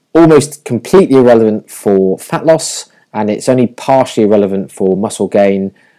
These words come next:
Um, and the reason I say partially and not wholly or really irrelevant is re-, relevant, sorry, not irrelevant, is because even the research that we have to show any differences in potential muscle gain from someone that had more regular protein feedings versus someone that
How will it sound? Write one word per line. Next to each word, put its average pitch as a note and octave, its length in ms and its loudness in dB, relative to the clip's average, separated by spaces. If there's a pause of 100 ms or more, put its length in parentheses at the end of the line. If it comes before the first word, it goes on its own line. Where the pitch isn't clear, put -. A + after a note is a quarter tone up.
(240)
Um, F2+ 640 -8 (200)
and G2+ 120 -6
the A#2 40 2
reason D#3+ 180 4
I D#3+ 40 0
say C#3+ 160 0
partially B2+ 600 0
and A2 100 -2
not A2 240 -2 (120)
wholly C3 420 2
or G#2+ 160 0
really B2+ 280 4
irrelevant B2+ 460 0 (380)
is A2+ 200 -4 (120)
re-, B2 300 2
relevant, A#2 340 0
sorry, A2 160 -4
not F#2 100 -8
irrelevant, G#2+ 320 -6 (300)
is G#2+ 100 -8
because B2 640 0 (440)
even C#3+ 640 2
the A2+ 1000 2 (220)
research B2+ 440 0
that G2 120 -8
we G2 80 -6
have G#2+ 400 -2
to - 100 -12
show A2 380 0
any G#2 200 0
differences A2 720 -2
in G2+ 200 -2
potential G#2 360 -8
muscle G#2+ 240 -6
gain G2+ 200 -2
from G2+ 100 -10
someone G#2 340 -6
that G2 120 -6
had F#2+ 300 -8
more G2 180 -4
regular C3 300 2
protein G#2 380 -4
feedings F#2 320 -4
versus - 260 -8
someone F#2 400 -8
that F#2 240 -6